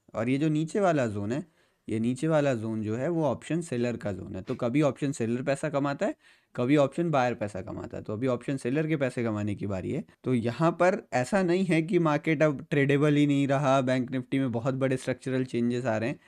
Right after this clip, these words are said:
नहीं, ऐसा कुछ भी नहीं है। मार्केट में फिर मोमेंटम आएगा और वो अच्छा मोमेंटम आएगा दोबारा से।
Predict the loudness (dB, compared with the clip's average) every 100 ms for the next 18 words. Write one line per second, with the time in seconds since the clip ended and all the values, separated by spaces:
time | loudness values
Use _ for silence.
0 | _ _ _ 0 4 4 2 -2 -4 -4
1 | -2 0 2 2 0 -2 _ _ _ -2
2 | -2 -2 -2 0 0 2 2 4 2 2
3 | 0 0 0 0 0 2 2 2 2 2
4 | 4 4 0 0 -2 -2 -4 -6 -6 -6
5 | -8 -8 -10